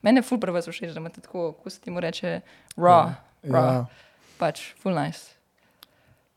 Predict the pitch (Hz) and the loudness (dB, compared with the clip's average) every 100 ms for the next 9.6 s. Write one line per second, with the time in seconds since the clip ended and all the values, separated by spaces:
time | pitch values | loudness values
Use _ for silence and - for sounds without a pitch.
0 | _ _ - 214 - 262 262 180 170 185 | _ _ 0 2 4 4 6 4 0 4
1 | 202 160 196 214 226 392 330 269 262 - | 6 8 8 8 8 6 6 6 6 6
2 | 226 254 277 226 240 - - - - 156 | 6 8 8 8 6 2 -20 -2 0 2
3 | - 330 247 - 170 131 123 131 131 120 | 4 2 0 4 6 6 4 0 -2 -6
4 | 120 143 139 143 143 131 135 131 123 117 | -2 -2 2 2 2 0 0 2 2 0
5 | 113 110 _ _ _ - 156 160 175 143 | -2 -6 _ _ _ -2 2 4 6 4
6 | 139 123 120 95 - 107 104 107 113 120 | 6 4 4 -4 -6 -4 -2 0 0 2
7 | 117 113 123 113 104 120 131 131 127 113 | 4 4 4 2 0 2 2 2 -2 0
8 | 113 127 131 131 - 190 220 214 226 262 | 0 2 4 4 4 4 2 2 2 2
9 | 190 190 185 143 131 | -2 0 6 8 8